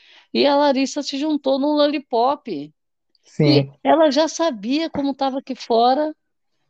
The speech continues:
Speaker 1: né? Entrou pra isso e, e, e deu, deu umas, uns dois recados lá, falando que elas não tavam agradando, né? Mais ou menos, né?
Speaker 2: Sim.
Speaker 1: E aí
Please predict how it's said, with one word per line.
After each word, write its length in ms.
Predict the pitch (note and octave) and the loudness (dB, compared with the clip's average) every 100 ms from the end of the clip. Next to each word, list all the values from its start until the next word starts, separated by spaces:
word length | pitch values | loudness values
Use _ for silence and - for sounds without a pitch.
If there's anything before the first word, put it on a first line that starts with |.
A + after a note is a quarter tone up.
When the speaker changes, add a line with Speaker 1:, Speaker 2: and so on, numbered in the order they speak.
| _ | _
Speaker 1:
né? 340 | G3+ A#3 C#4+ C#4 _ - | 0 2 2 0 _ -2
Entrou 420 | C4 C4+ D4 E4 | 0 2 0 -2
pra 260 | - E4 D4 | 0 0 0
isso 540 | B3 D4+ - - F#4 _ _ _ _ _ - - - - - | 0 -2 -4 -6 -6 _ _ _ _ _ -20 -20 -20 -16 -4
e, 1300 | B3+ C4+ C#4 C4 B3+ C4+ C4 C4 B3+ B3 A#3+ A3 G3 _ - - _ _ _ _ _ - | 2 4 2 0 0 0 0 -2 -8 -6 -4 -6 -8 _ -20 -20 _ _ _ _ _ -4
e, 120 | A3 | -2
e 40 | |
deu, 260 | G3+ C4+ C4+ | 0 2 2
deu 160 | G#3+ C#4 | 2 0
umas, 320 | C4+ C#4 G3+ | 0 -4 -6
uns 300 | F#3+ A3 G#3+ | -8 -6 0
dois 220 | A3+ C#4 | 2 2
recados 640 | B3 B3+ - A3 A3 G#3 | 0 -4 -4 -4 -2 -2
lá, 180 | G3+ A3+ | -2 -2
falando 380 | - G#3 G3 G3 | -2 -4 -4 -6
que 120 | - | -6
elas 220 | F#3+ F3+ | -4 -4
não 160 | F3 F#3 | -6 -8
tavam 360 | F3+ F3+ E3+ F3 | -4 -4 -4 -6
agradando, 720 | E3+ F3+ E3+ F3+ F3+ B3 F#3+ | -2 0 2 0 0 -2 -2
né? 140 | F#3 | -2
Mais 220 | F#3+ E3 E3 | -2 -4 -4
ou 80 | |
menos, 420 | E3 F3 C4+ C#4+ - | -4 -4 -4 -4 -4
né? 260 | F#3 C4+ - _ _ _ _ _ | -4 -4 -6 _ _ _ _ _
Speaker 2:
Sim. 460 | - - C#3+ C3+ - | -14 -4 0 4 4
Speaker 1:
E 20 | |
aí 180 | G#3 G#3+ | 6 6